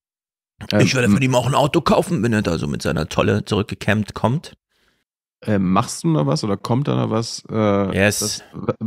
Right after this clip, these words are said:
Speaker 1: was für mich ja entsch-, entscheidend ist, nicht, dass der Prinz dabei war oder diese komische Richterin, sondern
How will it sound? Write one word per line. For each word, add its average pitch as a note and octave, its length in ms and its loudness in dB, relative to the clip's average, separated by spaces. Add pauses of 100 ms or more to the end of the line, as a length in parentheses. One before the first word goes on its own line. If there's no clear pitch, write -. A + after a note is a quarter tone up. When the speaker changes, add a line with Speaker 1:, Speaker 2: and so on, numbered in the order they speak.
Speaker 1:
was A#2+ 200 0
für A#2+ 100 4
mich B2+ 260 6
ja B2 160 4
entsch-, - 400 -2
entscheidend G#2 560 2
ist, - 400 -4 (100)
nicht, A2+ 300 -2
dass G2 140 0
der F#2 120 2
Prinz B2 380 0
dabei F#2 380 0
war F#2 200 -2
oder F#2+ 180 -4
diese F#2 260 -8
komische F#2 360 0
Richterin, G2 560 2
sondern F#2+ 420 0